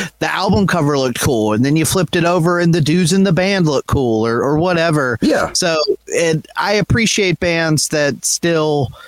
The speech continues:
Speaker 2: Put effort.
Speaker 1: take some time to think about the, the artwork and the packaging and not just the, you know, just whatever, just post it online. Like, they actually care enough to make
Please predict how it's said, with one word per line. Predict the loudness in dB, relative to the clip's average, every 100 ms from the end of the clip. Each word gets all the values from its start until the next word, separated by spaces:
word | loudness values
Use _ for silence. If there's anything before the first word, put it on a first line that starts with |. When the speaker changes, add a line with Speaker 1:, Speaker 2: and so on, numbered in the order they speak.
| -20 _ _ _
Speaker 2:
Put | -4 -2
effort. | 0 0
Speaker 1:
take | 0 -2
some | -6 -6 -4
time | -2 0 0 0
to | 0
think | 0 -2 0
about | 0 0 -2 -2
the, | -2 0 0
the | 0 -4 -2
artwork | -2 0 0 -2 -2 0
and | 0
the | 0
packaging | 0 -2 -2 -2 -2 0 0
and |
not | 0 -2 -4
just | -4 -2 -2 -4
the, | -4 -2 -2 -4 -12 -18 -8
you | -2 -2
know, | -2 -6 -10 _ _ -6
just | -4 0
whatever, | 0 0 0 0 -2 -2
just | -4 -2
post | -2 0 0
it |
online. | 0 0 0 -2 -4
Like, | -6 -4
they | -4
actually | -4 -4 -2 -2 -6 _ _ -6
care | -2 0 0
enough | 0 -2
to | -2
make | 0 -2